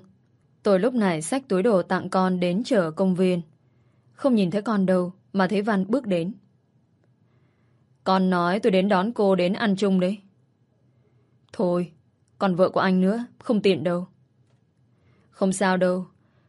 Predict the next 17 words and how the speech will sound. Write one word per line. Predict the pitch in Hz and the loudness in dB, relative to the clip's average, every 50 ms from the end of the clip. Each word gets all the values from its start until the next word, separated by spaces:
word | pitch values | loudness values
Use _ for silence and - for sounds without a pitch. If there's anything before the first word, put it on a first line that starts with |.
| _ _ _ | _ _ _
vợ | - 180 196 180 180 | 2 4 4 4 4
tôi | 196 190 190 180 | 4 2 2 2
rất | 185 190 | 0 0
biết | 196 311 - - | 0 0 -2 0
điều." | 196 190 170 165 160 160 - _ _ _ - | 0 0 0 0 -4 -6 -10 _ _ _ -2
Không | 247 226 | 0 2
để | 196 170 | 2 2
ý | 156 165 175 208 | 0 0 0 0
đâu. | 240 202 180 185 185 - - _ _ _ _ _ _ _ _ _ _ _ _ | 0 0 -2 -2 -6 -10 -16 _ _ _ _ _ _ _ _ _ _ _ _
Bố | - 185 190 220 | 0 2 2 2
mẹ | 269 240 - | 2 0 -2
tôi | - - 190 190 180 | 0 0 0 0 0
cũng | 185 196 226 | 0 -2 -2
đang | 247 220 202 185 | -2 0 0 -2
ở | 160 | -2
Hà | 160 180 170 160 | -4 -6 -6 -6
Lan, | 156 165 170 175 175 175 | -4 -4 -4 -4 -6 -6